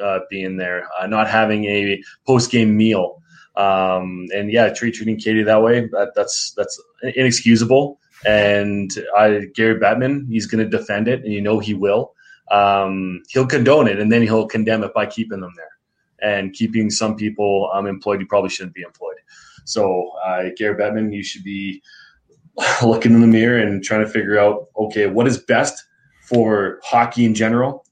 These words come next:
What is best for the N H L in general? Not what is best for your legacy, because your legacy is already stamped rubber. It, it, you're already in the Hockey Hall of Fame,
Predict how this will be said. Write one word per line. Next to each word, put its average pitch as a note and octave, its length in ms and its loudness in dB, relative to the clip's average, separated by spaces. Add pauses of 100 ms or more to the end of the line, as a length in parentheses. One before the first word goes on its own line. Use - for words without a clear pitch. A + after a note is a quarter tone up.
What A#2 120 -2
is A2 100 -2
best - 320 0
for A#2+ 140 0
the A2+ 160 -2
N A#2 80 0
H A2+ 180 -2
L A#2+ 140 2
in A#2+ 80 4
general? C3+ 520 0
Not C#3 320 0
what C3 140 0
is A2+ 100 0
best B2 300 0
for A2 60 -10
your G#2+ 320 0
legacy, G2+ 540 -6 (640)
because A#2 320 -2
your C3+ 120 2
legacy C#3 460 0
is G#2+ 120 -4
already B2 480 0
stamped A#2+ 520 -6
rubber. A#2 400 -6
It, A#2+ 240 -6
it, A#2+ 160 -6
you're A#2+ 200 0
already C#3 180 2
in C#3 60 0
the C3 60 -2
Hockey B2+ 280 -2
Hall B2+ 120 4
of A#2+ 80 -4
Fame, G#2+ 300 -8